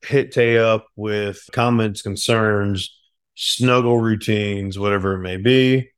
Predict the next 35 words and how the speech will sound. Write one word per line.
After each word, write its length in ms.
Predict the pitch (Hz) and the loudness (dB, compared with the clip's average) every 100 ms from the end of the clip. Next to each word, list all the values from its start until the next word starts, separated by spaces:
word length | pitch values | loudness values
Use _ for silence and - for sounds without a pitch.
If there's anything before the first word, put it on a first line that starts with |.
| _ _ _ _ _ _ 98 | _ _ _ _ _ _ -6
Uh, 40 | |
you 240 | 107 120 | -2 0
can 80 | 117 | 0
find 300 | 123 113 113 | 0 0 0
me 180 | 113 110 | 0 -2
across 540 | 107 - 113 110 107 | -2 0 2 2 0
all 180 | 95 151 | -2 -2
the 80 | 143 | 0
platforms, 640 | 135 120 117 117 110 101 | 0 0 0 -4 -4 -6
Zach 520 | 95 90 98 107 104 | -8 -4 -2 -2 -4
A 220 | 95 95 92 | -6 -6 -8
Knight. 600 | 98 120 127 123 123 - _ _ _ _ _ | -4 0 0 -2 -8 -20 _ _ _ _ _
We've 100 | 98 | -6
gotta 160 | 95 98 | -2 0
put 180 | - 95 | 0 -2
the 160 | - | -2
A 200 | 107 110 | -2 0
in 140 | 107 104 | 0 2
there 360 | 104 104 104 104 - | 2 2 -2 -4 -4
because 360 | 101 101 90 | -2 -2 -4
I'm 240 | 92 95 95 | -4 -2 0
not 400 | 95 98 98 - - | 2 2 0 -4 -10
a 400 | 98 95 92 92 | -6 -4 -6 -8
Bollywood 880 | - 104 101 98 101 101 95 98 92 | -12 -6 0 2 2 0 0 -2 -2
superstar. 800 | - 147 143 - 151 151 147 - _ _ _ _ - | -4 -4 -2 2 4 4 0 -8 _ _ _ _ -8
So 140 | - | -2
make 200 | 98 98 | -2 -2
sure 360 | - 104 101 98 | 0 2 2 0
the 300 | 95 95 - | -2 -4 -2
A 220 | 127 127 120 | 0 2 2
is 180 | 110 | 0
in 240 | 110 107 104 | 0 -2 -2
the 200 | 104 101 | -4 -4
Zach 500 | 95 92 92 98 - _ - | -4 -4 -4 -8 -16 _ -2
A 420 | 104 98 95 | 0 0 -2